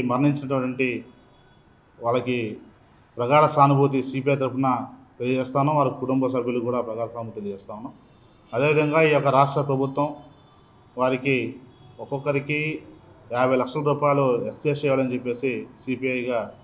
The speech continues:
డిమాండ్ చేస్తా ఉన్నాం. అదేవిధంగా ఈ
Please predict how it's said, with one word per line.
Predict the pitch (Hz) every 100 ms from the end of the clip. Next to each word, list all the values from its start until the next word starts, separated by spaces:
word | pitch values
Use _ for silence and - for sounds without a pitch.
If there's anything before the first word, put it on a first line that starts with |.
| - 113
డిమాండ్ | 113 123
చేస్తా | 113 - 123
ఉన్నాం. | 127 - - - - - - - - -
అదేవిధంగా | 123 151 147 147 147 156 - - - - - - - - - -
ఈ | 123